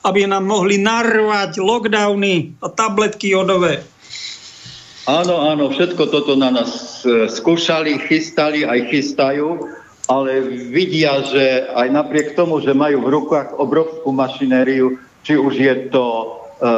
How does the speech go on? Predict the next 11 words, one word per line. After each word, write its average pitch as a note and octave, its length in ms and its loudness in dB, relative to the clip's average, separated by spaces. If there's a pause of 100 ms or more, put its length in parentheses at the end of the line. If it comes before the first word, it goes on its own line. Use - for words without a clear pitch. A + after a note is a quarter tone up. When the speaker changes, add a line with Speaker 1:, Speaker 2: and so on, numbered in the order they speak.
(1000)
Speaker 2:
mediálna C3+ 720 2
moc, B2 320 -2 (240)
finančná D3 640 0
moc, A#2+ 380 0
e, A#2+ 80 -10 (1300)
či D3+ 240 0
už C#3+ 260 0 (460)
je C3 320 0
to B2+ 400 0
politická E3 640 -2
moc, - 480 0